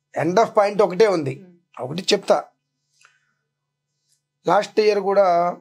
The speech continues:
Speaker 1: ఎనభై తొమ్మిది సీట్ల పైన, ఆ, టీఆర్ఎస్ తెచ్చుకుంటుందని చెప్పి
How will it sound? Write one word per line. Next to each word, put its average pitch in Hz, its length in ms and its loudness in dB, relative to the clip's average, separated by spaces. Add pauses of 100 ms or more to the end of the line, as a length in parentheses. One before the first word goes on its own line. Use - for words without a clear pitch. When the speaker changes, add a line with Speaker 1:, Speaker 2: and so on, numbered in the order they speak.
(1300)
Speaker 1:
ఎనభై 202 340 2
తొమ్మిది 190 300 -2
సీట్ల 196 260 0
పైన, 196 500 0
ఆ, 156 320 2
టీఆర్ఎస్ 180 480 0
తెచ్చుకుంటుందని 165 600 -2
చెప్పి 151 400 -8